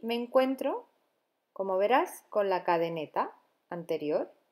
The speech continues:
la que habíamos hecho para tener espacio para hacer el, el punto garbanzo. Es esta trencita y lo que voy a hacer para cerrar la vuelta y que quede todo bien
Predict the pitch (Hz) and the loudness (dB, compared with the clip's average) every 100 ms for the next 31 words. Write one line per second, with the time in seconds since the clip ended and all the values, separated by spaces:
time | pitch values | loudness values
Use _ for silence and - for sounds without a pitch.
0 | _ _ _ _ _ _ - 170 165 156 | _ _ _ _ _ _ -10 -6 -2 0
1 | 160 165 170 185 247 226 190 156 - 151 | 0 -2 -8 -6 -2 0 2 0 0 -2
2 | 160 170 185 226 214 180 170 165 180 180 | -4 -4 -6 -2 -2 -2 -2 -2 0 -2
3 | - - - 160 170 147 139 135 131 147 | -6 -14 -10 -4 -2 0 -2 -6 -12 -20
4 | _ _ _ _ _ _ _ - 170 160 | _ _ _ _ _ _ _ -8 -8 -4
5 | 165 156 165 180 - 294 294 330 - - | -2 0 2 0 0 0 2 2 0 -12
6 | _ _ _ _ _ - 247 254 254 247 | _ _ _ _ _ -8 0 0 2 4
7 | 254 262 262 285 277 277 190 185 - 180 | 6 4 6 6 6 2 0 0 0 0
8 | 214 240 240 240 233 190 185 185 214 220 | 2 2 2 2 2 0 0 -2 0 0
9 | 214 220 214 214 285 339 | 0 -2 -2 -2 -4 -4